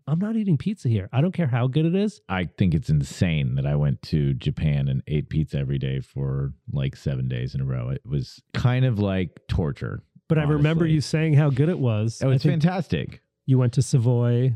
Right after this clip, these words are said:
Speaker 2: Yes, Savoy. I went to, uh, Sirinkan, P S T. I went to Monk in Kyoto, Il Papalardo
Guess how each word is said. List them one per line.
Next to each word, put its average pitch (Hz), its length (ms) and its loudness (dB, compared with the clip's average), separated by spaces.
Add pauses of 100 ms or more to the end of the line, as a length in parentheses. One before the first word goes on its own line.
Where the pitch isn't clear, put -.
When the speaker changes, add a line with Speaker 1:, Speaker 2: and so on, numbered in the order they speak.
(160)
Speaker 2:
Yes, 90 340 -2
Savoy. 104 880 0 (140)
I 82 180 0
went 85 320 0 (120)
to, 78 480 0
uh, 73 180 -2
Sirinkan, 95 920 0
P 110 220 -2
S 92 160 -6
T. 90 680 0
I 80 140 0
went 80 300 0
to 76 360 -2
Monk 82 600 0 (100)
in 78 320 0
Kyoto, 95 680 -2 (480)
Il 107 160 0
Papalardo 95 880 0